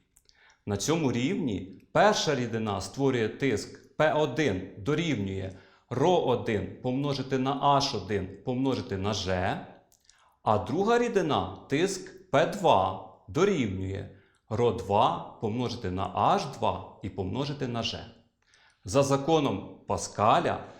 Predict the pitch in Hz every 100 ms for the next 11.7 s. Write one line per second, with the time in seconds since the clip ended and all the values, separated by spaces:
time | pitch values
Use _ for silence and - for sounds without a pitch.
0 | - - 110 135 135 151 117 104 120 190
1 | 180 123 92 - - - - 120 113 135
2 | 156 151 92 - - 175 156 - - 135
3 | - 156 160 - 104 92 131 175 196 -
4 | 139 135 135 156 143 180 165 139 101 90
5 | 92 - _ _ - 135 - 92 90 123
6 | 180 202 - - 92 104 135 143 120 101
7 | - 110 - - 92 90 - - _ _
8 | _ 190 196 131 101 92 - - _ _
9 | _ - 113 139 175 - 110 95 98 90
10 | - 127 131 151 143 123 - 95 104 -
11 | 127 127 - 95 101 95 -